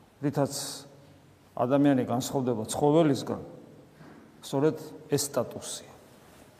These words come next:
ერთადერთი, მაგრამ განსაკუთრებული ნიშანი. ყველაფერი ის, რითაც ადამიანი ასე ამაყობს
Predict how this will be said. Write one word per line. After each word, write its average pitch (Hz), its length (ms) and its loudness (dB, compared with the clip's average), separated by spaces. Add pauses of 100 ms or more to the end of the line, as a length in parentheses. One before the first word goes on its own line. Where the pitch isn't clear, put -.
(840)
ერთადერთი, 170 640 8
მაგრამ 165 320 10
განსაკუთრებული 139 880 4 (1300)
ნიშანი. 117 440 -2 (2750)
ყველაფერი 160 480 6
ის, 147 160 0
რითაც 147 240 4 (1900)
ადამიანი 131 540 6
ასე 123 240 0 (1000)
ამაყობს 127 560 4